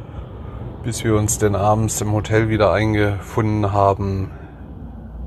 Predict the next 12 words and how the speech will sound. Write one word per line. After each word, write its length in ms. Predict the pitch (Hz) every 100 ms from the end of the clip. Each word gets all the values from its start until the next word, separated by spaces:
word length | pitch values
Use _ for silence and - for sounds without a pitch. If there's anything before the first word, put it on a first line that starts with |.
| - -
am 220 | 104 101
Flughafen, 1040 | - - 107 90 104 101 98 101 98 95 - - - - - 95
der 220 | 92 95 95
ja 360 | 95 95 - - - - - - -
noch 140 | - -
nicht 180 | 117 113
eröffnet 480 | 110 104 110 98
ist, 360 | 104 101 - - -
aber 260 | 95 92
dann 220 | 90 90
wohl 220 | 90 90 87
dann 240 | 87